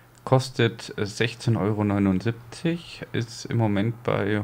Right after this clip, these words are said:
hundertsiebenundsechzig Bewertungen, äußer-,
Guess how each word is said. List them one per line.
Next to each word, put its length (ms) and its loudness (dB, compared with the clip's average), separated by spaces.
hundertsiebenundsechzig 2000 0
Bewertungen, 640 2
äußer-, 440 -2